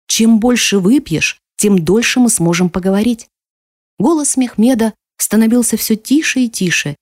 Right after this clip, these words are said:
и исчез совсем. Я с удивлением поняла, что снова лежу в своей постели, а тень, которую я считала братом,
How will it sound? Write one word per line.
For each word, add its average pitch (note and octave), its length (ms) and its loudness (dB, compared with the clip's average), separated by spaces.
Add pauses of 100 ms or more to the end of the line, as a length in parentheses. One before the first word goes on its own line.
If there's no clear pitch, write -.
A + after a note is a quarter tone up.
(140)
и F#3+ 140 0
исчез - 280 -4
совсем. - 480 -6 (600)
Я G#3 140 0
с - 80 -4
удивлением G#3 540 0
поняла, G#3 480 0 (120)
что - 220 -2
снова D4+ 300 2
лежу B3 320 2
в G#3+ 60 -4
своей F3+ 380 0
постели, D3+ 600 -4 (240)
а D#3+ 160 -4
тень, A3+ 420 0 (240)
которую C#4 420 2
я B3 140 2
считала A3 420 0
братом, B3+ 540 0